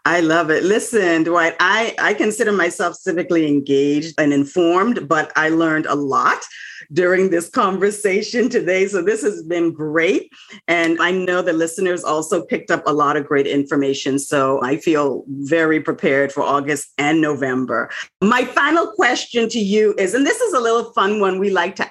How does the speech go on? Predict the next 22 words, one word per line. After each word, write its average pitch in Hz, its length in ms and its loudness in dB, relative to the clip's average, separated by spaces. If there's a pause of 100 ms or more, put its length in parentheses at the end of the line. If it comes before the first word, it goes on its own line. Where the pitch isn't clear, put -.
ask 156 400 0
our 151 160 2
guests 143 320 -2
at 143 160 -4
the 139 160 -6
end 147 200 2
of 143 100 -2
the 143 100 2
show. - 380 -4
So 151 480 0 (400)
if 381 240 0
you 320 300 2
could 427 160 0
have 185 600 2
a 156 160 0
banner 190 600 2
or 156 260 0
a 147 140 -2
sign 170 760 2
or 147 260 0
a 135 180 0
billboard 143 1080 0